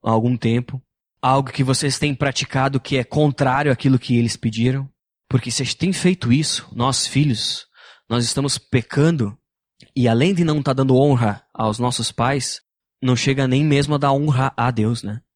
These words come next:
A gente tem desobedecido, a gente tem vivido em desobediência, vivido em desobediência aos nossos pais. Como a gente comentou antes,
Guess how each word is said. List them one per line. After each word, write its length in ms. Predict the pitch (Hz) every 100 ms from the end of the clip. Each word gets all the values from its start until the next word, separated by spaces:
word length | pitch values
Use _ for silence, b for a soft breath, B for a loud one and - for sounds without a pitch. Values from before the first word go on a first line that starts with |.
| _ _ _ -
A 40 |
gente 180 | 113 127
tem 200 | - 175
desobedecido, 720 | 165 135 120 117 - 156 151
a 60 | 113
gente 120 | -
tem 180 | 175 190
vivido 640 | 139 160 113 156 190 214 -
em 200 | 160 208
desobediência, 1000 | 147 180 190 170 151 113 120 151 - 98 _ _ _ -
vivido 300 | 123 135 160
em 80 | 165
desobediência 720 | 160 156 156 143 127 165 160
aos 180 | 131 120
nossos 400 | 143 185 139 -
pais. 480 | 135 156 131 - - _ B B B
Como 160 | 143
a 20 | 160
gente 80 |
comentou 380 | - 160 139 156
antes, 380 | 160 170 -